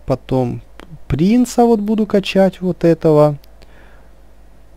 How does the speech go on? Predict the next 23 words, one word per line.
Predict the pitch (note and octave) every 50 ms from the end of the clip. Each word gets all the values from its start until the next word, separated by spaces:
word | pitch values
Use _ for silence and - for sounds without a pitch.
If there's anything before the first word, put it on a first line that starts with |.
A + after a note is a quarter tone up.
| - - - - - - - - - - - - - - - - -
Арктического | - C3+ C3 C3 C3 B2+ - - - - - - - G#3 A#3+ A#3+ - - - A#3 G#3+ - - - - G#3+ G#3 G#3 G#3+ G#3+ G#3
вот | G3 G3 G3+ F#3+ F3+
буду | F3 F#3 F3 F3+ F3+
эпика | F3 F3 E3 - F3 E3 - E3 D3+
качать. | - - D#3+ D3+ - - D#3+ D#3 D#3 - - - - - - - - - - - - - - - - - - - - - - - - - - -
И | - D3+ E3+ F3 F3 E3 D#3+ D3
шипы, | C3+ - - - - F#3+ G3+ G3 - - C3+ B2 A#2
шипы, | A2+ - - C3 B2 - - D3 C3+
шипы, | - - - A#2+ - - A#2 A#2+
шипы. | - - - - - - - G#3 B3 B3+ A#3 - - - - - - - -
И | G#3 G#3+
вот | E3+ D#3+ D#3+ D#3 - -
этого | A2 - - G2 F#2
вот | E2+ E2+ G2 - - - - - -
ш-, | - - - - - -
шипы | - - - - D#3 - - A#2+ A2
буду | A2 A#2 A2 A2 A2
качать. | - - G#2+ - - - - - - - - - - - - - - - - - - - - - - - - - - - - -
То | A#2
есть | - -
на | - C3 D3+
тридцатый | - D3+ C#3 - C3+ C3 - - A#2+
уровень. | A#2 A2+ G#2+ G#2 G#2 G#2+ A2